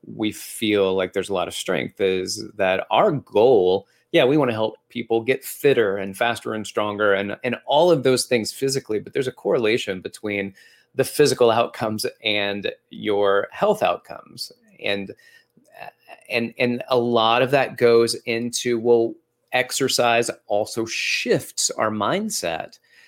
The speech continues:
and we tend to be in a better place mentally as we exercise. So can you, can you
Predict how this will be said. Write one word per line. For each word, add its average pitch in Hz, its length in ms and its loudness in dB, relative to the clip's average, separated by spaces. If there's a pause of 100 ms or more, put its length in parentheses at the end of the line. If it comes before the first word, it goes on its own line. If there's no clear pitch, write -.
(260)
and 120 180 -2
we 127 120 -2
tend 123 440 -2
to - 100 2
be 120 180 0
in 120 80 4
a 117 60 2
better 120 260 4
place 139 420 2
mentally 123 760 0 (420)
as 117 220 0
we 110 220 -2
exercise. - 880 -8 (340)
So 120 800 4 (480)
can 160 180 -2
you, 151 180 2
can - 220 -6
you 156 240 -2